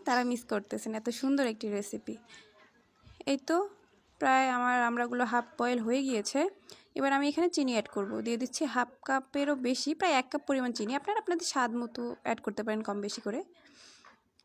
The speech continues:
চিনি অ্যাড করা হয়ে গেলে আবারও একটু পানি ছাড়বে। স-, এতে আচারটি অনেক লিকুইডি হয়ে যাবে এবং পারফেক্ট একটি কালার আসবে। যারা এখনও বানান নাই, তারা আমার রেসিপি ফলো করে বানাতে পারেন।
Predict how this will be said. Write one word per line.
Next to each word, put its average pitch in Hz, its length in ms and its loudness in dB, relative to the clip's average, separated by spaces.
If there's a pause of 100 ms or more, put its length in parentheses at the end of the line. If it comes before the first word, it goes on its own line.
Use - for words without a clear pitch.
(200)
চিনি 339 140 6
অ্যাড 339 140 2
করা 330 140 4
হয়ে 302 200 4
গেলে 320 120 4
আবারও 262 300 6
একটু 302 180 -2
পানি 285 220 2
ছাড়বে। 294 520 0
স-, - 220 -12
এতে 359 600 0
আচারটি 285 440 -2
অনেক 277 180 -2
লিকুইডি 269 460 0
হয়ে 262 180 2
যাবে 285 180 0
এবং 277 380 0 (140)
পারফেক্ট 254 340 0
একটি 247 140 -8
কালার 196 320 2
আসবে। 220 320 -6 (640)
যারা 285 180 4
এখনও 320 220 4
বানান 262 280 4
নাই, 339 120 4
তারা 269 220 4
আমার 240 140 2
রেসিপি 240 280 -2
ফলো 220 240 0
করে 226 160 -2
বানাতে 202 280 -2
পারেন। 214 180 -2